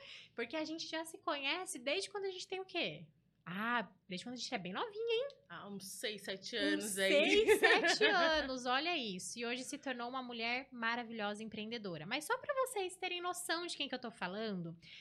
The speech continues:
Speaker 2: eu estou aqui com uma dentista, que ela é formada pela Unisanta, lá de Santos, desde dois mil e dezoito. Depois que ela se formou, ela já deu sequência na pós-graduação e se formou em ortodontia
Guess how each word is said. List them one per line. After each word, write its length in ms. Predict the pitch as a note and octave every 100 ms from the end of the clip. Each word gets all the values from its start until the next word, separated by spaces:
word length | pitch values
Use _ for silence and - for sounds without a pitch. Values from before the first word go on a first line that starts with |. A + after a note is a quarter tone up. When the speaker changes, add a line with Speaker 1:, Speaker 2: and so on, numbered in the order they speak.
| - -
Speaker 2:
eu 160 | A3+
estou 220 | C4 D4
aqui 220 | C4+ C4+ C4
com 120 | C#4
uma 160 | B3+
dentista, 920 | A#3+ A#3+ C#4+ D4+ - F#3+ F3 - - G#3
que 100 | -
ela 120 | G#3
é 40 |
formada 680 | G#3+ - C4 C4+ F#3+ F#3 G3
pela 360 | G#3 A3 A3 -
Unisanta, 1000 | D4 E4 G4 G#4+ - C#4+ G#3+ A3+ - C#4 -
lá 140 | C#4
de 80 | F#4+
Santos, 640 | - D4 A3+ A#3 C4+ C4 - _ _ A#3+
desde 400 | D4 F4 E4 E4
dois 240 | D4+ C#4+
mil 140 | D4
e 20 | C#4+
dezoito. 520 | D4 A3+ - - - - - -
Depois 240 | E4+ A4+
que 80 | A4+
ela 100 | F#4+
se 120 | -
formou, 420 | D#4 B3 C4 C#4+
ela 180 | A3 A#3
já 140 | A#3+ B3
deu 260 | A3+ D4
sequência 460 | F4+ F4+ D4+ C4 B3+
na 80 | A#3+
pós-graduação 960 | A3+ G#3 A3 A3+ B3+ C4 D4 C4 E4+
e 120 | D4+ C#4+
se 160 | D#4+
formou 580 | - F4 E4+ C4 C4+ - - -
em 160 | C#4 C#4+ -
ortodontia 1120 | D#4 F4+ - E4+ C#4 D#4+ F#4+ - C4+ C#4